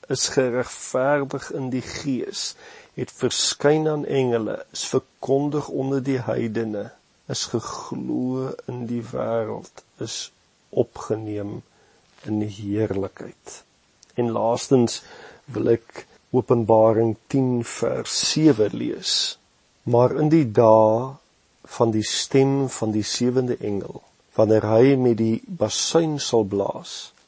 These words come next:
dan is die verborgenheid van God volbring, soos hy die blye tyding verkondig het aan sy diensknegte, die profete.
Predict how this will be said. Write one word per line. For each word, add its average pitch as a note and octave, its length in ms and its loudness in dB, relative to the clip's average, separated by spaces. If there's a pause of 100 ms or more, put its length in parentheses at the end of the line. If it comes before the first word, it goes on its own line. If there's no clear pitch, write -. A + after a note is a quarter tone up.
dan A2 400 4
is A2 240 -2
die A2 100 -2
verborgenheid A2+ 1400 0 (100)
van G#2 180 -4
God - 500 -2 (120)
volbring, G2+ 560 0 (260)
soos B2 320 2
hy A#2 160 10
die A2+ 120 2
blye D3 720 2 (340)
tyding A#2 600 6
verkondig A#2 800 -4
het - 340 -12 (220)
aan G#2+ 160 2
sy G#2+ 280 0
diensknegte, A2 880 -4 (600)
die G#2+ 100 -4
profete. G2+ 640 -6